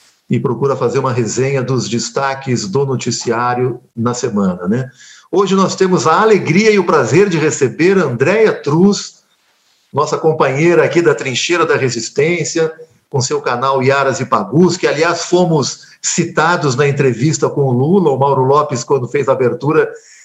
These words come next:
citou os canais da Trincheira, citando o canal do Resistentes, o canal Iaras e Pagus,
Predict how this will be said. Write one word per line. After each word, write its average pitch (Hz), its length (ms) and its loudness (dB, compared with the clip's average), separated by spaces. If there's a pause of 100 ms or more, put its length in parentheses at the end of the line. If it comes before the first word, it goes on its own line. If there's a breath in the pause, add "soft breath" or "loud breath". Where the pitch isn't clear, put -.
citou 165 680 0
os - 100 -4
canais 139 440 0
da 131 100 2
Trincheira, 147 720 0
citando 139 420 0
o 131 40 -2
canal 131 360 0
do 127 160 0
Resistentes, 143 920 -4
o 131 40 -2
canal 127 320 -4
Iaras 123 300 -4
e 117 60 -6
Pagus, 156 960 -2